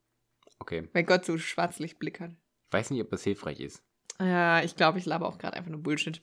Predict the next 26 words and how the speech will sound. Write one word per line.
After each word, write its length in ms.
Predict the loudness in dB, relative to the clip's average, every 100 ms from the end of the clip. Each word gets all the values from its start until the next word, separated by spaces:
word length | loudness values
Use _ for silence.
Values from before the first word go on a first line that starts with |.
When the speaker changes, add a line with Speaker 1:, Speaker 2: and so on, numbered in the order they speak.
| _ 0
Speaker 1:
Echt? 240 | 2 2
Speaker 2:
Ich 340 | 0 0 -8 -14 _
lese 360 | 4 6 6 2 -4
weiter. 320 | -4 -4 -6 2
Speaker 1:
Glaubst 260 | 4 6
du, 60 | 8
wir 80 | 10
machen 280 | 10 8 6
hier 140 | 6
jemals 440 | 6 6 6 2
was 120 | 0 -2
anderes? 320 | -4 -6 -6 -4
<laughs> 120 | 4
Speaker 2:
„So 140 | 8
gibt 240 | 8 8 8
nun 260 | 8 8
dem 140 | 8 8
Manne 320 | 8 10 8
sein 240 | 8 6 8
Weib 320 | 6 4 0
wieder, 460 | 2 4 2 -2 -8 4
denn 160 | 6 8
er 80 | 6
ist 140 | 6
ein 100 | 2 2
Prophet.“ 600 | -2 4 4 4 -2